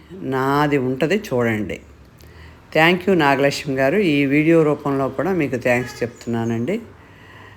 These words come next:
ఎందుకంటే గుర్తింపు అన్నది, అది మీరు అంత గుర్తుపెట్టుకొని నన్ను కూడా సత్కరించడం నాకు చాలా సంతోషం. ఇవన్నీ అందరికీ ఇచ్చారండి. రాజీ తను,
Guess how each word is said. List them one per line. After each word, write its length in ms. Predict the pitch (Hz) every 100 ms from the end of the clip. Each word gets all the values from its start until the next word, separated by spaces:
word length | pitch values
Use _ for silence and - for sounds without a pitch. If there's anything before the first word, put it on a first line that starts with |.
| - - -
ఎందుకంటే 440 | - 135 151 185 190
గుర్తింపు 680 | 139 135 - - 220 202 196
అన్నది, 480 | 185 185 208 185
అది 360 | 156 143 139 131
మీరు 360 | 127 131 151 147
అంత 320 | 135 135 143
గుర్తుపెట్టుకొని 760 | 127 - 147 175 - 170 170
నన్ను 260 | 143 135 147
కూడా 260 | 151 151
సత్కరించడం 760 | 156 143 - 135 131 131 156 175
నాకు 160 | 131 110 117
చాలా 140 | 110 107
సంతోషం. 460 | 101 101 107 - - - - - - - - - -
ఇవన్నీ 340 | 175 175 196
అందరికీ 560 | 214 165 165 185 185 233
ఇచ్చారండి. 680 | 160 160 160 147 139 131
రాజీ 440 | 131 135 139 143 160
తను, 400 | - 123 127